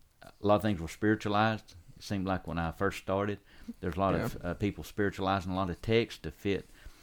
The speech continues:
Speaker 1: um, their message. And, um,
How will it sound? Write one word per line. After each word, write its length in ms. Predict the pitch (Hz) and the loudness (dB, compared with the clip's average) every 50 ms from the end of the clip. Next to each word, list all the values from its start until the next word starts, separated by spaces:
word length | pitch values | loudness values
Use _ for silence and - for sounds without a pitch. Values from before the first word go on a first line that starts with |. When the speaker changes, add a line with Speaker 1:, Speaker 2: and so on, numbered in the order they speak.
| - - - - | -20 -18 -8 -2
Speaker 1:
um, 380 | - 85 80 76 73 69 71 - - - - - | 0 0 0 0 -2 -4 -8 -10 -14 -18 -10 -4
their 180 | 85 92 95 98 | 0 2 2 2
message. 520 | 98 98 107 - - 120 117 - - - - - - - - - - - - | 2 0 0 -2 -2 -6 -6 -6 -8 -18 -18 -20 -20 -20 -20 -20 -20 -16 -6
And, 340 | - 85 87 85 82 82 82 | -2 2 2 2 2 2 2
um, 380 | 80 80 76 71 71 73 71 | 2 2 0 0 -2 -4 -8